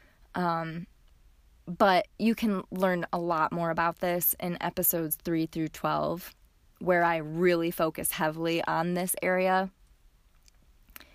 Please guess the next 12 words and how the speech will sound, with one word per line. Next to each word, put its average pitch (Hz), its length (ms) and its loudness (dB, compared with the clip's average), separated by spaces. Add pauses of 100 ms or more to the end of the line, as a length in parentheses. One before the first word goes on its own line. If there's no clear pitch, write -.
(400)
Um, 165 520 -2 (680)
so 190 340 4
these 220 220 2
include, 226 320 2
but 185 140 4
are 185 140 6
not 202 220 4
limited 190 340 2
to, 160 420 -2
the 190 260 -4
opioid, 214 640 2 (420)
opiate 226 560 2